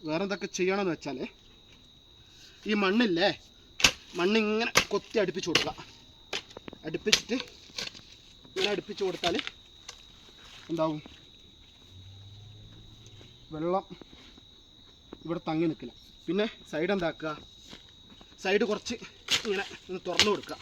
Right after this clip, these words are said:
സൈഡ് ഇങ്ങനെ തുറന്നു കൊടുത്താൽ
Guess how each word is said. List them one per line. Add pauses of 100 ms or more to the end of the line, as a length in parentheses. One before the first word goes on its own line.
(3000)
സൈഡ്
ഇങ്ങനെ
തുറന്നു
കൊടുത്താൽ